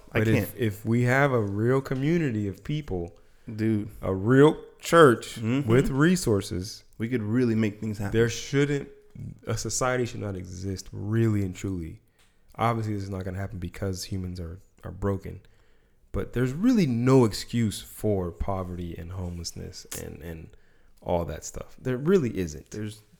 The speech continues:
Speaker 2: There's
Speaker 1: there's enough
Speaker 2: enough
Speaker 1: money. There's enough
Speaker 2: Yeah.
Speaker 1: food. There's enough food that gets thrown away
Speaker 2: Yeah.
Speaker 1: to feed.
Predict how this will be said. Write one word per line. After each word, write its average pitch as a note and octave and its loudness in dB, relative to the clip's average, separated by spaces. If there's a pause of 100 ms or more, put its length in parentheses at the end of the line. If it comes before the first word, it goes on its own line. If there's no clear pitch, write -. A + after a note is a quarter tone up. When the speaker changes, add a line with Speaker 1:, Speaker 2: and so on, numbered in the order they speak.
(340)
Speaker 2:
There's A#2+ 2
Speaker 1:
there's - 2
enough A#2+ 6
Speaker 2:
enough A#2 0
Speaker 1:
money. G#2+ 2
There's G2 -4
enough G2+ -2
Speaker 2:
Yeah. G2 0
Speaker 1:
food. A2 2
There's A#2+ -4
enough C#3 0
food C#3 -4
that A#2+ -4
gets B2 -4
thrown A2+ -2
away G#2+ 2 (140)
Speaker 2:
Yeah. G#2+ -6
Speaker 1:
to A2 -4
feed. - -8